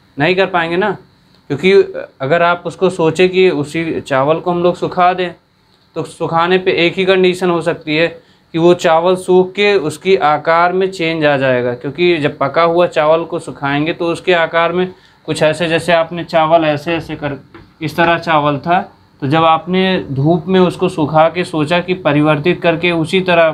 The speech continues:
उसी form में लाने के लिए, तो वो उसके चावल का आकार कुछ ऐसा हो जाएगा। ठीक है, तो इसलिए ऐसा हो जाएगा क्योंकि धूप में वो,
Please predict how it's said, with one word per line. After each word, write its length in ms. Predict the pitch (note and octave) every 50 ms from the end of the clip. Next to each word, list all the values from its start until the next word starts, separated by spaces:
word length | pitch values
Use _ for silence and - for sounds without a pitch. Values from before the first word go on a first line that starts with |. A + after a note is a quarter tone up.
| C3+ -
उसी 200 | D3 C3+ - E3+
form 260 | - E3+ E3 D#3+ D#3+
में 100 | D#3+ D#3
लाने 300 | D3+ D3+ D3 C#3+ C#3+ C#3
के 140 | B2+ C3+ C3+
लिए, 240 | C3 C#3 D3+ F3 F#3
तो 560 | F#3 - _ _ _ _ _ _ _ - C#3+
वो 220 | D3+ E3 F3 F#3 F#3
उसके 340 | F#3 E3+ D#3+ - - F3+ E3+
चावल 460 | F3 - E3 D3+ D3+ D#3 D#3+ E3+ F3
का 160 | - F3 E3+
आकार 400 | D#3+ D3+ D3+ D3+ - D#3+ E3+ E3+
कुछ 240 | E3+ F3 F3 - -
ऐसा 260 | E3+ E3+ E3+ E3+ G3
हो 180 | F#3 F3+ E3+ E3
जाएगा। 480 | D#3+ D#3+ D3+ C#3 C3 B2 A#2 A2+ A2+ - _ _ _ _ _ _ _ _ - - - _ _ _ _ _ _ _ _ _ _ _ _ _ _ -
ठीक 200 | D3 C#3+ - G3
है, 160 | G3+ F#3 D3 - - - _ _ _ _ _ _ _ _ _ _ _ _ _ _ _ _ - _ _ _ _ _ _ _ _ _ _ _ _ _ _ _ _ _ _ - - _ _ - - -
तो 100 | D3 D#3+ D3+
इसलिए 520 | F3 F#3 F3+ F#3 - F#3+ F#3+ F#3+ G3 G3 F#3+
ऐसा 240 | F#3 F3+ F#3 G3+
हो 160 | F#3 F#3 F3+ F3
जाएगा 340 | F#3 F#3 F#3 F#3 G3 G3+
क्योंकि 340 | G3 G3+ F#3+ F3+ F#3 G3 F#3+
धूप 380 | D3+ C#3 C#3+ D#3 E3+ F3+ F3+ F3 F3+
में 140 | F#3 F#3+ F#3+
वो, 360 | F#3+ F#3 F3 E3 D3+ - -